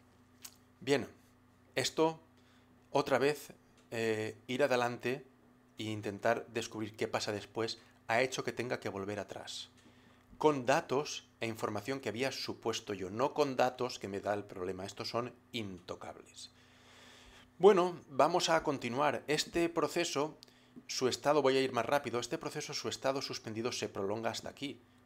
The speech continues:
por lo menos. Es decir, si aquí lo que ocurre es una interrupción de la red, ¿vale? Aquí me falta indicar que es una interrupción de la red, poniendo aquí, aquí, dos, tres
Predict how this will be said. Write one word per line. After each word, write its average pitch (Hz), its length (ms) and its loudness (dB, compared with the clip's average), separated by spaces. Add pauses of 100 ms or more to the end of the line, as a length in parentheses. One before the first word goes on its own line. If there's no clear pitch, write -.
por 113 160 2
lo 104 140 0
menos. 139 400 -4
Es 95 80 -12
decir, 107 240 -6
si - 140 -4
aquí 123 420 -4 (320)
lo 120 100 0
que 127 80 0
ocurre 151 240 -2
es 147 100 -2
una 143 120 -4
interrupción 113 800 -4 (880)
de 107 120 0
la 95 120 0
red, 120 320 0 (460)
¿vale? 110 300 0 (320)
Aquí 107 300 -8
me 101 240 -12
falta 104 440 -6 (180)
indicar 98 460 -8
que 90 100 -12
es - 80 -14
una 95 100 -10
interrupción 92 320 -12
de 92 80 -10
la 87 80 -8
red, 92 260 -8
poniendo 95 380 -12
aquí, 98 280 -12 (920)
aquí, 101 300 -12 (720)
dos, 104 720 -8 (480)
tres - 380 -6